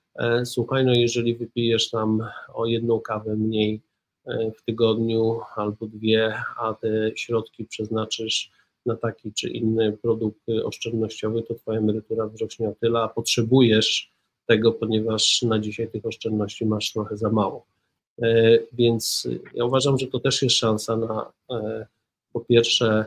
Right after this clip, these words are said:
taką powszechną edukację ekonomiczną, po drugie, no, wzrost świadomości i taki bodziec znowu poprzez informacje do tego, aby bardziej zadbać o, o, o swoje bezpieczeństwo finansowe.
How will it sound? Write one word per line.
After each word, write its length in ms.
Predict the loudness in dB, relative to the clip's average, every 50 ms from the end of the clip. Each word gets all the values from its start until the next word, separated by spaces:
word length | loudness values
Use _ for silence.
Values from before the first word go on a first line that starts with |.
| -4 _ _ _
taką 220 | -8 -6 -2 -4 -4
powszechną 560 | -2 -2 -2 0 2 2 2 2 4 2 2
edukację 580 | 2 2 0 -2 -2 -2 -2 -2 -4 -4 -6
ekonomiczną, 760 | -6 -4 -4 -4 -2 -2 -2 -4 -6 -8 -8 -4 -2 0 0 2
po 120 | 0 0
drugie, 720 | 2 4 4 4 4 2 0 0 0 2 0 0 -2 -4 -6 -6
no, 320 | -4 -4 -2 -2 -2 -4 -6 -10 -20 -20 -20 -20 _
wzrost 240 | -4 0 0 0 0
świadomości 1080 | -2 -4 -2 -2 0 0 0 0 0 0 0 -2 -4 -6 -6 -4 -4 -4 -4 -6 -10
i 60 | -10
taki 280 | -8 -8 -8 -8 -8 -10
bodziec 560 | -4 -2 -2 0 0 0 -2 -4 -4 -6 -8
znowu 320 | -4 -2 -2 -2 -4 -6 -10
poprzez 380 | -12 -12 -12 -8 -8 -6 -6
informacje 640 | -6 -8 -8 -8 -4 -2 -2 -2 -2 -4 -6 -6 -6
do 120 | -6 -6
tego, 300 | -8 -8 -10 -10 -8 -8
aby 300 | -8 -8 -4 -2 -4 -4 -4 _ _ _ _ _ _ 4
bardziej 360 | 6 6 6 6 6 2 2
zadbać 500 | 2 2 0 -2 -2 -6 -8 -8 -8 -10 -10
o, 280 | -8 -8 -8 -8 -10 _ _ _ -16
o, 260 | -12 -10 -10 -10 -10
o 80 | -10 -10
swoje 320 | -8 -4 -2 0 0 0
bezpieczeństwo 600 | 0 -4 -8 -10 -10 -10 -8 -8 -8 -10 -10 -12
finansowe. 500 | -8 -6 -6 -4 -4 -6 -6 -8 -8 -8